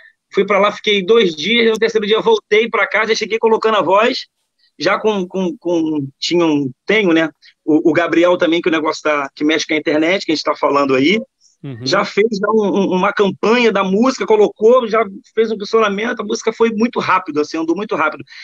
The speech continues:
Speaker 1: Chegou na, na Rádio F M Dia, foi aprovada em,
Speaker 2: Caraca.
Speaker 1: acho que em dois minutos, escutaram a música na primeira passada, "Não, tá aprovada a música, a música vai tocar."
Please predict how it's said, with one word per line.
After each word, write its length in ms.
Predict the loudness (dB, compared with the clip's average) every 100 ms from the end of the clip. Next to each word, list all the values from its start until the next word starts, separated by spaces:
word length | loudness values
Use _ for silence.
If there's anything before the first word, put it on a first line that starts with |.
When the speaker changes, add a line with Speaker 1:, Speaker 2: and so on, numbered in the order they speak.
| -10
Speaker 1:
Chegou 400 | -2 0 2 2
na, 220 | 2 0
na 120 | 0 0
Rádio 280 | 0 -2
F 100 | -2
M 140 | -4 -2
Dia, 160 | -2
foi 140 | 0 -2
aprovada 580 | 2 0 2 0 0 -2
em, 360 | 0 -2 -2 -6 _
Speaker 2:
Caraca. 460 | -10 -8 -8 -10 -4
Speaker 1:
acho 140 | -4 -4 _
que 800 | -2 0 -2 -4 _ _ _ 0
em 80 | 2
dois 280 | 4 4
minutos, 560 | 2 2 2 0 -4 -14 _ _ _
escutaram 420 | -6 -4 0 0
a 60 | 0
música 320 | 0 0 0
na 100 | -2
primeira 320 | 0 2 0
passada, 480 | 0 -2 0 0 0
"Não, 140 | -2 -2
tá 120 | -2
aprovada 420 | 0 0 2 0
a 20 |
música, 300 | 0 -2 -4
a 20 | -6
música 180 | -2
vai 120 | -2 0
tocar." 480 | -2 0 0 0